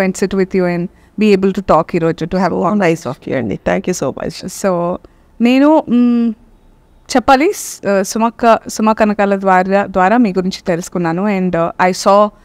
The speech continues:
Speaker 1: మహేష్ బాబు గారి ఇంటర్వ్యూ. So, నేను చాలా, ఆ ఇంటర్వ్యూలో చాలా వరకు తెలుసుకున్నాను and to be honest, I'm not exaggerating. నాకు మైగ్రేన్ ఉండింది and బ-, మీరు చెప్పినవి కొన్ని పాటిస్తే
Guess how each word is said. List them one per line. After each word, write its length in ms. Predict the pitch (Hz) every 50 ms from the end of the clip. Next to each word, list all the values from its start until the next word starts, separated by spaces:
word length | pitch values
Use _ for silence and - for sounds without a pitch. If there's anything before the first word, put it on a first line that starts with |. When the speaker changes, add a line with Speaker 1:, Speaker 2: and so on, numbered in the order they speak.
| _ _ -
Speaker 1:
మహేష్ 220 | - 190 202 202 208
బాబు 220 | 208 202 196 196
గారి 200 | 190 190 185 180
ఇంటర్వ్యూ. 460 | 170 170 - - 180 175 175 185 226 - _ _ _ _ _ _ - - -
So, 80 | - 202 196 190 185 185 180 180 180 180 180 - -
నేను 160 | 202 208 214 - 233
చాలా, 300 | 208 208 240 254 - - - -
ఆ 120 | - 196 202
ఇంటర్వ్యూలో 560 | 196 202 202 226 226 262 262 262 269 285 302
చాలా 300 | 285 - 285 226 220 220
వరకు 180 | 226 226 220 226 - _ _ _ _ _ _ _ _ _ _ _ _ -
తెలుసుకున్నాను 600 | 202 196 202 208 - - 233 220 214 214 233 262
and 100 | 262 233
to 100 | - 240 214
be 120 | 226 240
honest, 400 | 233 208 202 208 247 302 - - - 226
I'm 140 | 214 214 208 196
not 160 | - 254 - - - _ _ _ _ _ _ _ _ - 196 190
exaggerating. 720 | 185 180 185 160 165 180 214 226 240 226 214 277 294 403 - _ _ _ _ _ _ _ _ _ -
నాకు 340 | 208 208 208 214 - - 285
మైగ్రేన్ 440 | 254 226 208 208 220 254 262 247
ఉండింది 520 | 233 226 226 233 240 240 226 254 285 302 294
and 120 | 254 226
బ-, 160 | 202 208 202 -
మీరు 300 | 196 220 220 220 - 254
చెప్పినవి 360 | 208 - - 254 285 277 277
కొన్ని 200 | - 262 247 240
పాటిస్తే 500 | 226 - 208 196 - - 233 - - 262